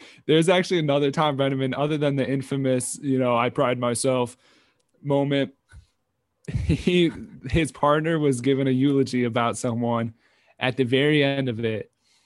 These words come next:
says, "And he will be dearly missed." Bank home run. Brenneman goes, "And that ball will be missed as Votto goes deep."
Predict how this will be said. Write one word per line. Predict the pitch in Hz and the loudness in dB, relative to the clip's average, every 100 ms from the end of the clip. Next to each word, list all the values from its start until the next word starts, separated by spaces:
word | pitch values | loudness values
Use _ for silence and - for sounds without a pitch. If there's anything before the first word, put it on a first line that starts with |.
| _ _ | _ _
says, | - 135 117 117 | -4 -2 -2 -4
"And | - 117 110 | -8 -8 -4
he | 127 | -2
will | 127 | 0
be | 120 113 | 0 -2
dearly | 123 131 131 | 0 0 0
missed." | 127 113 113 - _ _ _ _ _ _ _ - | 0 -4 -6 -10 _ _ _ _ _ _ _ -2
Bank | 143 170 165 | 2 2 0
home | 156 165 156 | 2 2 4
run. | 160 131 113 _ _ _ _ - 170 | 2 0 -6 _ _ _ _ -12 0
Brenneman | 160 175 180 | 2 4 4
goes, | 160 156 147 - - _ - | 4 4 4 0 -16 _ -4
"And | 139 139 | -2 0
that | 156 170 139 | 2 2 2
ball | 160 226 208 | 4 6 6
will | 156 | 4
be | 139 139 | 4 4
missed | 139 151 165 - | 4 2 2 0
as | - 151 147 143 | 2 4 4 2
Votto | 127 165 233 165 151 | 4 4 6 6 4
goes | 151 156 151 | 6 6 4
deep." | 139 180 202 | 6 6 6